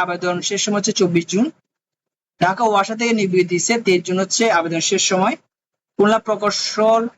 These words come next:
ও প্রযুক্তি বিশ্ববিদ্যালয় থেকে নিয়োগ বিজ্ঞপ্তি দিচ্ছে, আবেদন শেষ সময় হচ্ছে দুই জুলাই দুই হাজার চব্বিশ, ঠিক আছে? তো এখানে কিন্তু অনেক নিয়োগ বিজ্ঞপ্তি প্রকাশিত হচ্ছে, হয়েছে এই মাসে,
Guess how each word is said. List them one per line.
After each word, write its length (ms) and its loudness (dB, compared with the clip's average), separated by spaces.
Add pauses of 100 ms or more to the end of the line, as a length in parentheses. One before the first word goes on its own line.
(240)
ও 60 2 (140)
প্রযুক্তি 380 0
বিশ্ববিদ্যালয় 340 0
থেকে 120 2
নিয়োগ 160 0
বিজ্ঞপ্তি 180 4
দিচ্ছে, 200 0 (560)
আবেদন 360 0
শেষ 160 -2
সময় 120 0
হচ্ছে 220 0
দুই 180 4
জুলাই 240 4 (120)
দুই 80 -4
হাজার 160 -4
চব্বিশ, 260 -2
ঠিক 140 2
আছে? 140 0 (380)
তো 100 -4
এখানে 220 2
কিন্তু 220 2
অনেক 240 0
নিয়োগ 180 0
বিজ্ঞপ্তি 280 0
প্রকাশিত 320 0
হচ্ছে, 600 0
হয়েছে 280 2
এই 80 0
মাসে, 180 0